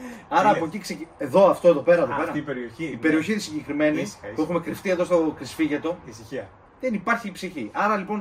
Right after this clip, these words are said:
Speaker 1: το ότι δεν υπάρχει ψυχή τώρα, δεν σημαίνει ότι δεκαπέντε Αυγούστου θα είχε ψυχή.
Speaker 2: Μμμ.
Speaker 1: Εντάξει τώρα, λοιπόν. Απλά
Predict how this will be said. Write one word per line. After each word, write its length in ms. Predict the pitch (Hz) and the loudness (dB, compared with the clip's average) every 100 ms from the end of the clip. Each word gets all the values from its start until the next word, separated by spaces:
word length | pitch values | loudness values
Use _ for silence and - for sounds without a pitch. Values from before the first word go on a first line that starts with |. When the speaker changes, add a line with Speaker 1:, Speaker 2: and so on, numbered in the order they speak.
| 156 - | -8 -14
Speaker 1:
το 60 | |
ότι 60 | 127 | -12
δεν 100 | 185 | -10
υπάρχει 220 | 214 190 | -10 -10
ψυχή 260 | 170 - 180 | -12 -10 -2
τώρα, 360 | 147 127 208 - - - - | 2 2 2 -8 -20 -20 -10
δεν 100 | 226 | -6
σημαίνει 240 | 226 220 | -2 -2
ότι 120 | 170 | -2
δεκαπέντε 340 | 160 147 143 139 | -4 -6 0 2
Αυγούστου 260 | 123 - | 0 -2
θα 100 | 135 | -2
είχε 180 | 139 120 | 0 -2
ψυχή. 320 | 101 101 107 90 - - - - | -12 -10 -10 -12 -18 -20 -20 -18
Speaker 2:
Μμμ. 180 | 110 101 95 - | -16 -14 -10 0
Speaker 1:
Εντάξει 240 | - - | 0 0
τώρα, 280 | 220 185 - - | -2 -2 -4 -8
λοιπόν. 320 | 135 131 101 - - - - - - - - | -4 -4 -4 -10 -20 -20 -20 -20 -20 -10 0
Απλά 440 | 175 220 262 | 2 6 4